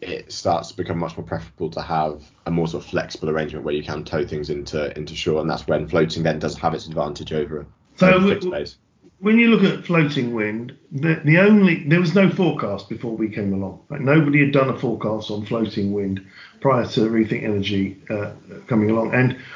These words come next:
Speaker 2: we came up with something that was about fifty percent more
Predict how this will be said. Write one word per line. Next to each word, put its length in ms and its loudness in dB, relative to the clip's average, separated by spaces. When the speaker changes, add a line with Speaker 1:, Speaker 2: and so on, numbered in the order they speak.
Speaker 2:
we 100 6
came 300 6
up 180 2
with 140 -2
something 640 -2
that 160 -6
was 140 0
about 360 0
fifty 260 0
percent 380 0
more 600 4